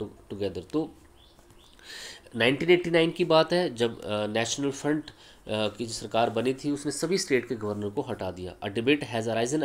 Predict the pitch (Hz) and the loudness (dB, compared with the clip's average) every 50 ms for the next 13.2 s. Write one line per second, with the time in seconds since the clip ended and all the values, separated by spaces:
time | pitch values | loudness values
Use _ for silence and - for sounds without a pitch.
0 | 135 131 139 139 131 139 131 127 131 131 131 131 131 120 131 147 160 165 147 127 | 0 0 0 -2 0 -2 -2 0 0 0 0 0 0 0 2 2 2 2 2 0
1 | - - 127 117 - 120 113 113 131 117 120 123 - - - 127 135 135 123 - | 0 -2 -4 -2 -2 -2 -4 -4 -6 -8 -10 -12 -10 -6 -2 0 0 0 0 -2
2 | 120 - - - - - - - - - 127 127 131 156 151 - 151 151 160 165 | -6 -8 -8 -10 -16 -16 -16 -14 -8 -4 -2 0 0 0 0 0 2 2 2 2
3 | 156 151 151 - - - 120 117 117 127 139 147 - - 156 147 143 147 127 120 | 4 2 2 0 0 -4 -4 -2 2 2 2 4 2 2 0 -2 -2 -2 0 2
4 | 117 117 117 123 131 143 139 - - - - - - 135 135 147 131 - - - | 2 2 2 2 0 0 0 -4 -12 -20 -14 -8 -2 0 2 2 2 0 -2 -2
5 | - 147 170 185 180 - - 139 123 - - 113 110 113 110 - - 110 107 - | 2 6 6 6 6 4 2 0 0 0 0 2 2 0 0 -2 -6 -6 -4 -2
6 | - 110 110 - - 117 117 117 - 117 107 104 110 107 - - 165 165 165 - | -2 -4 -4 -4 -6 -6 -6 -6 -6 -6 -6 -4 -6 -8 -6 -2 -2 -2 -2 -2
7 | - 107 101 101 101 101 - - - - 107 120 120 120 104 98 117 110 - - | -2 -2 -4 -4 -4 -8 -12 -18 -10 -6 -4 -2 0 -2 -2 -2 -4 -6 -6 -6
8 | 127 113 - 107 101 101 - - 101 110 101 107 101 - 101 98 95 98 - 98 | -6 -4 -4 -4 -6 -8 -10 -10 -10 -8 -8 -6 -6 -6 -6 -6 -8 -10 -10 -8
9 | 95 98 98 95 95 - 165 - 147 147 143 147 156 156 160 143 139 131 - - | -6 -4 -4 -4 -4 -2 -2 -2 0 -2 -2 0 0 0 0 0 -2 -2 -2 -2
10 | 147 147 147 143 - 160 170 - - 139 120 113 107 107 107 110 107 - 143 156 | 0 0 0 0 0 -2 -4 -2 -2 -2 -2 -2 -2 -2 -2 -2 -2 -2 -2 -4
11 | 156 - - - - - - - 117 139 147 135 117 - - - 123 123 110 110 | -4 -6 -12 -18 -20 -20 -12 -4 -2 -2 -2 -2 -4 -12 -12 -8 -8 -8 -8 -8
12 | 101 104 110 107 101 107 107 101 - - - 135 - - 107 101 - - 107 - | -4 -2 -2 -2 -2 -4 -6 -4 -4 -4 -4 -6 -6 -8 -10 -8 -6 -8 -6 -4
13 | - 156 190 196 | -2 -2 -2 -2